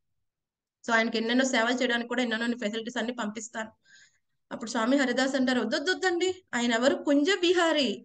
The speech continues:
ఇవన్నీ గ్రోవ్స్ అన్నిట్లో తిరిగి తిరిగి ఆడుకుని వస్తూ ఉంటాడు ఆయన, ఆయనకేం అవసరం లేదు బిల్డింగ్ ఇప్పుడేమి.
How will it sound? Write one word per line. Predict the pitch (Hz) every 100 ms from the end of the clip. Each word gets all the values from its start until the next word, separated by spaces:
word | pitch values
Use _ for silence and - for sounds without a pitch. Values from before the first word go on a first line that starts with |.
| -
ఇవన్నీ | 262 254 269 302 311 262 214
గ్రోవ్స్ | 247 302 320
అన్నిట్లో | 285 285 285 302
తిరిగి | 302 262 277
తిరిగి | 277 269 277
ఆడుకుని | 277 240 254 262 277
వస్తూ | 247 - 254
ఉంటాడు | 247 226 220
ఆయన, | 233 320 294 - - _ _ _ _ -
ఆయనకేం | 220 247 247 262 269
అవసరం | 214 214 294 302
లేదు | 285 277
బిల్డింగ్ | 220 226 240 247
ఇప్పుడేమి. | 247 214 220 302